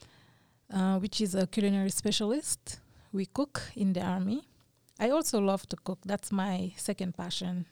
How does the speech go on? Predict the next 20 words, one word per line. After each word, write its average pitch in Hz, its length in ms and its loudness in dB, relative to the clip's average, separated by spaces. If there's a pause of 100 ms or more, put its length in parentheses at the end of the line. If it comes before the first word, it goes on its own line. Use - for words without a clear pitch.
(200)
beside 175 360 -4 (200)
nursing. 190 600 0 (680)
But 196 240 2 (240)
I'm 208 140 4
also 202 640 4 (280)
going 208 240 6
to 254 100 -2
school 202 320 -2
for 180 460 2
my 175 180 -2
nursing 196 400 2
program 175 600 -4 (720)
to 196 80 -8
become 175 340 0
a 175 80 0
nurse 185 400 -4
in, 175 260 -4 (380)
after 190 260 -2
the 180 80 -4
Army. 175 340 -10